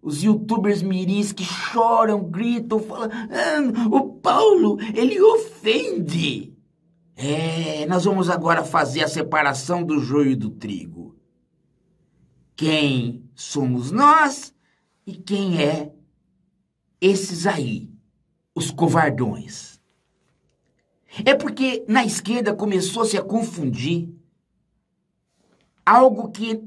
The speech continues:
na modernidade está confuso, que é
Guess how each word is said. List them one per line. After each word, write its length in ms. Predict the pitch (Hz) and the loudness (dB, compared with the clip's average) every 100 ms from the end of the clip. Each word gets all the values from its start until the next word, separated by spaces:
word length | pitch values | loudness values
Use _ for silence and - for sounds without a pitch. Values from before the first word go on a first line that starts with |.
| - | -14
na 200 | - 247 | 0 2
modernidade 1000 | 294 262 147 262 277 226 151 214 247 247 | 4 2 2 0 0 0 -2 0 0 0
está 300 | 180 - 156 | -4 -4 -2
confuso, 920 | 143 139 120 - 131 113 107 98 101 - - _ _ _ _ _ | -2 -2 -4 -6 -6 -4 -6 -8 -12 -14 -20 _ _ _ _ _
que 340 | - 147 127 117 | -8 0 2 4
é 260 | 113 127 | 2 -2